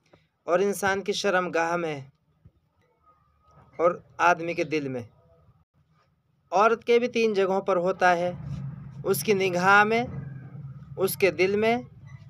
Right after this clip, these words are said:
और उसके सुरीन में, यानी शर्मगाह में, क्योंकि आँख भी जिना करती है।" अल्लाह के नबी का इरशाद है, मोहम्मद सल्लल्लाहु अलैहि वसल्लम का इरशाद है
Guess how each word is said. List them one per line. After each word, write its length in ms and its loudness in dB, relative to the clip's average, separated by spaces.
और 120 8
उसके 240 4
सुरीन 480 4
में, 180 -2
यानी 160 -2
शर्मगाह 520 0
में, 140 -6
क्योंकि 180 -6
आँख 360 4
भी 180 -2
जिना 380 2
करती 400 -4
है।" 160 -10
अल्लाह 380 4
के 160 -2
नबी 300 0
का 120 0
इरशाद 560 4
है, 80 0
मोहम्मद 400 -4
सल्लल्लाहु 440 -2
अलैहि 80 -
वसल्लम 280 -6
का 100 -6
इरशाद 460 2
है 200 -2